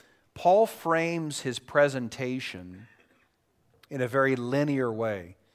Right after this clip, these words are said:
And here's what I mean by that. He talks about a God who created everything, 'cause that's where he begins. And then he, and he talks about a God, how that God has acted in Paul's own past. And then he moves on to the current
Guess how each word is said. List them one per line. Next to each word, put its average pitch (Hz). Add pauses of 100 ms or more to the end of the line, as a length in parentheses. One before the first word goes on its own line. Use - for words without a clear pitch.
(460)
And 123
here's 160
what 151
I 123
mean 123
by 104
that. 92 (560)
He 143
talks 170
about 156
a 135
God 143
who 156
created 165
everything, 147
'cause 113
that's 131
where 143
he 123
begins. 113 (920)
And 135
then 175
he, 185
and 151
he 160
talks 165
about 143
a 135
God, 147
how 165
that 156
God 156
has 143
acted 151
in 127
Paul's 151
own 202
past. 107 (1080)
And 143
then 190
he 208
moves 175
on 156
to 147
the 127
current 208